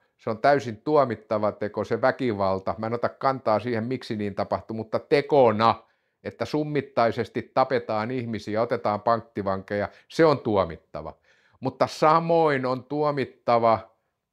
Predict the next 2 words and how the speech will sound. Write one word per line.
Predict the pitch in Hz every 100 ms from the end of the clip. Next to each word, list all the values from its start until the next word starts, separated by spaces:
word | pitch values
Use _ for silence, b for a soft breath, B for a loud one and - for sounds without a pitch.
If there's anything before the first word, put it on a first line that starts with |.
| _ _ _ _ _ _ _ -
väkivalta, | 127 147 151 135 117 104 104 107 -
siitäkin | - 156 170 160 135 135 117